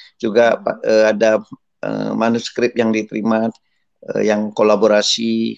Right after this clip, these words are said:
Speaker 1: Memang kolaborasi sering juga, misalnya di bidang endokrin itu sering sekali. Jadi kita sering diterima untuk majalah-majalah yang bagus itu.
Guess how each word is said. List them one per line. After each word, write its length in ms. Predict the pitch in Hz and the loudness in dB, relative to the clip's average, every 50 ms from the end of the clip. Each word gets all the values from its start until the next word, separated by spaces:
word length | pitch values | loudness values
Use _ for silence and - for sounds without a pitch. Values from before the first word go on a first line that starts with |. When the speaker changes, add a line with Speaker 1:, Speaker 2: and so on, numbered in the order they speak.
| _ _ - | _ _ -2
Speaker 1:
Memang 240 | 117 123 135 147 | 0 2 2 2
kolaborasi 840 | 143 139 123 123 113 110 107 120 113 113 110 110 - - - 127 127 | 2 4 4 4 4 4 4 4 4 4 2 0 0 -2 -2 -2 -2
sering 300 | - - 117 127 135 135 | -2 -2 0 0 0 0
juga, 320 | 117 110 104 117 113 - - - _ _ _ _ _ - _ _ _ - - | 0 0 0 0 0 0 -2 -6 _ _ _ _ _ -20 _ _ _ -12 -8
misalnya 440 | - 113 - - 107 107 110 55 | -6 -4 -2 -2 -2 -2 -2 -4
di 180 | 104 104 107 - | -4 -4 -6 -8
bidang 320 | - - 110 101 107 107 110 | -6 -4 -4 -2 -2 -2 -2
endokrin 580 | 107 107 107 104 104 - - - 113 107 113 | -2 -2 -2 -2 -4 -4 -4 -2 -2 -2 -4
itu 120 | 113 - - | -6 -8 -8
sering 240 | 127 - 117 113 113 | -6 -6 -6 -6 -6
sekali. 320 | - - 110 107 104 110 - - - - - - - - _ _ | -6 -4 -4 -4 -4 -4 -8 -10 -16 -20 -20 -20 -20 -20 _ _
Jadi 180 | _ - 117 117 | _ -6 -4 -4
kita 240 | 120 - 117 - 117 | -4 -4 -2 -2 -2
sering 280 | 110 - 123 113 110 110 | -2 -2 -2 -2 0 0
diterima 520 | 110 110 107 - - 101 104 104 107 107 | -2 -2 -2 -2 -4 -2 -2 -2 -2 -2
untuk 160 | 107 101 - - | -4 -6 -8 -6
majalah-majalah 680 | - 107 104 104 98 98 98 98 101 98 95 101 101 101 | -4 0 2 2 2 2 0 -2 -4 -4 -4 -2 -2 -2
yang 240 | 101 101 98 101 98 | 0 -2 -2 -2 -2
bagus 400 | 98 95 95 _ - 104 - - | -2 -4 -4 _ -6 -8 -8 -10
itu. 160 | - - | -12 -16